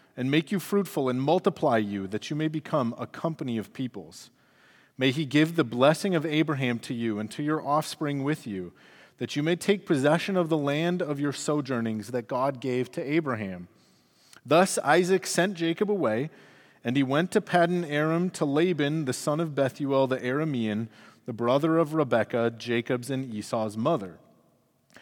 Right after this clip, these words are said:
Now Esau saw that Isaac had blessed Jacob and sent him away to Padan Aram to take a wife from there, and that as he blessed him, he directed him, "You must not take a wife from the Canaanite women."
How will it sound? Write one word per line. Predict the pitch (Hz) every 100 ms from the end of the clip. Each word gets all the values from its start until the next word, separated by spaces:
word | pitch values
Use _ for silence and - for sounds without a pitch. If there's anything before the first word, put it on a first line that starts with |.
| - -
Now | 127 139
Esau | 202 214 208 165
saw | - 151 143
that | 135 131
Isaac | 120 135 151 156 147
had | 143 117
blessed | 117 156 190 143
Jacob | 117 110 - 131 143 185 - - -
and | 135
sent | 117 156 175 -
him | 165
away | 135 123 120 139
to | 165 156
Padan | - 151 143 147
Aram | 139 131 131 160 185
to | 147
take | - 156
a | 156
wife | 123 131 143
from | - 131
there, | 117 107 131 185 - - - _ _ _
and | 131 151
that | 165
as | 185 175
he | 165
blessed | 117 160 226 -
him, | 185
he | 160 165
directed | 160 180 220 185
him, | 143 156
"You | 165
must | 165 160 220 -
not | 214 220
take | 160 185 190
a |
wife | 170 147 170 -
from | - - 147 156
the | 151
Canaanite | 135 123 135 143 143
women." | 175 117